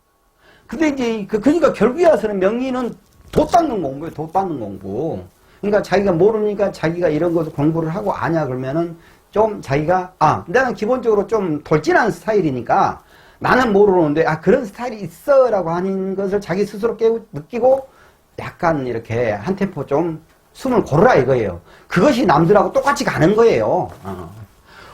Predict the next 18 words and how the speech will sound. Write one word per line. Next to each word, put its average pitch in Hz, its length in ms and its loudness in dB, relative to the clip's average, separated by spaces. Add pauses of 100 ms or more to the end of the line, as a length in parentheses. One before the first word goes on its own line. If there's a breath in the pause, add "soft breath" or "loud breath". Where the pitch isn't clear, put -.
(140 loud breath)
오는 220 300 4
정열적인 220 540 0
정상을 165 1120 0
얻고자 180 880 2
곧 156 380 2
식을 269 320 -4
수 233 260 0
있는 196 240 -4
능력도 165 400 -2
있으니 135 300 -4
일면 151 360 -2
열중하기도 180 520 -2
하고 190 240 -2
포기하기도 160 580 -2
또한 139 280 2
고조의 160 440 0
이중적 170 400 -4
변화의 147 800 4